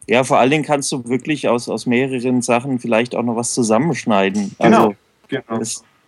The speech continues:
Speaker 1: das ist,
Speaker 2: Da
Speaker 1: ähm,
Speaker 2: gibt's auch was ganz Tolles in Logic so nebenbei. <clears throat>
Speaker 1: Ja,
Speaker 2: Die
Speaker 1: ja.
Speaker 2: Comping-Funktion. <clears throat> Ja.
Speaker 1: Pro-, Pro-, da muss Pro Tools sich nicht verstecken. Selbst Cubase
Speaker 2: Nee.
Speaker 1: hat jetzt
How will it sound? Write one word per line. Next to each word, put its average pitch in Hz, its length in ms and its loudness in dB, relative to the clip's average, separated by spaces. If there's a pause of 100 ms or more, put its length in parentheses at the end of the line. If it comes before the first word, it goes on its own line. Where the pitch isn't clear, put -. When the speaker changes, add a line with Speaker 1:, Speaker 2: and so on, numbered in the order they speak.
(300)
Speaker 1:
das 120 220 2
ist, - 260 0
Speaker 2:
Da 120 280 4
Speaker 1:
ähm, 117 80 4
Speaker 2:
gibt's 156 140 4
auch 139 100 4
was 143 140 2
ganz 185 200 2
Tolles 185 240 -2
in 151 60 0
Logic 151 280 4
so 139 120 -2
nebenbei. 117 280 -2 (260)
<clears throat> 156 400 4 (600)
Speaker 1:
Ja, 127 220 2 (260)
Speaker 2:
Die - 40 -10
Speaker 1:
ja. 135 220 6
Speaker 2:
Comping-Funktion. 117 540 -2 (800)
<clears throat> - 100 -20
Ja. 120 200 -4 (140)
Speaker 1:
Pro-, 123 480 0 (160)
Pro-, - 160 -4 (120)
da 127 140 4
muss 147 220 2
Pro 156 200 -2
Tools 170 260 0
sich 160 140 -6
nicht 165 160 -8
verstecken. 180 440 -2
Selbst - 400 0
Cubase 175 460 2
Speaker 2:
Nee. 135 120 6
Speaker 1:
hat - 80 0
jetzt 123 120 -12